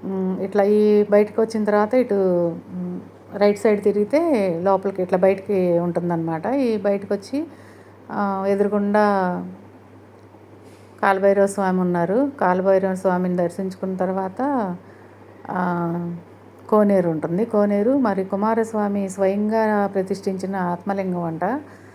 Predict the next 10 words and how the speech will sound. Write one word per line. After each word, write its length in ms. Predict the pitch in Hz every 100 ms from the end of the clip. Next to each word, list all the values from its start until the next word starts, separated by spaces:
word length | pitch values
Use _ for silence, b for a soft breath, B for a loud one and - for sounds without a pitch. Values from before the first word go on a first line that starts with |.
| B B B -
ఆ, 360 | - 180 175 170 -
అది 180 | 190 190
కూడా 220 | 196 196
ఉంది 280 | 185 175 170
అక్కడ, 200 | 170 175
అది 180 | 170
కూడా 160 | 185 190
దర్శనం 440 | 185 170 - 185
చేసుకున్నాం 500 | 180 170 - 170 170
మేము. 360 | 170 170 196 262